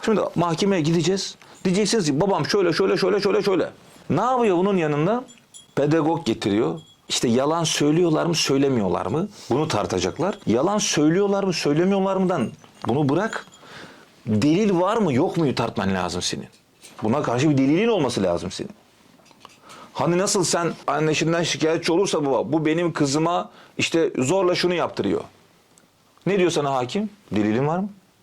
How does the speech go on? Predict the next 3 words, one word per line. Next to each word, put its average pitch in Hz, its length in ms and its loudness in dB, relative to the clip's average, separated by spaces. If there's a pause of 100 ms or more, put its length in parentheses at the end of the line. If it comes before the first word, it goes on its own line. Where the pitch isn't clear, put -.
(1900)
Delil 107 180 2
olması 85 340 -2
lazım. - 280 -8